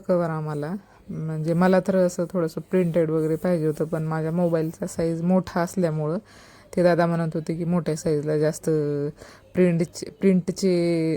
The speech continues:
अं, येतच नाहीत. त्याच्यामुळं मग, अं, अं, हे म्हणत होते की इथं घ्यावं का, काही दिवसानंतर पुण्यात गेल्यावर मग तिथं तर हवी तशी भेटतात, तर तिथंच घ्यावं का,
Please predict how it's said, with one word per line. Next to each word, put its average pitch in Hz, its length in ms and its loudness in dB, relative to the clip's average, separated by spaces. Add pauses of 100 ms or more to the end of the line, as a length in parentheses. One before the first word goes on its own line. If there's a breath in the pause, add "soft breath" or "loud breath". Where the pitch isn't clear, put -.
अं, 156 220 -4
येतच 170 380 0
नाहीत. 170 240 -2
त्याच्यामुळं 160 840 -4
मग, 165 240 -4
अं, 156 480 -2 (600)
अं, 165 420 -4 (840 loud breath)
हे 185 160 4
म्हणत 175 280 4
होते 175 240 -2
की 156 140 -6
इथं 175 260 2
घ्यावं 170 360 0
का, 160 260 -6
काही 170 220 -2
दिवसानंतर 156 600 -4 (120)
पुण्यात 170 220 2 (120)
गेल्यावर 156 360 2
मग 156 260 -4
तिथं 165 200 -2
तर 160 360 -2
हवी 175 260 2 (100)
तशी 170 200 -6
भेटतात, 165 420 0 (560 loud breath)
तर 196 40 -2 (100)
तिथंच 180 260 4
घ्यावं 175 360 4
का, 160 220 -4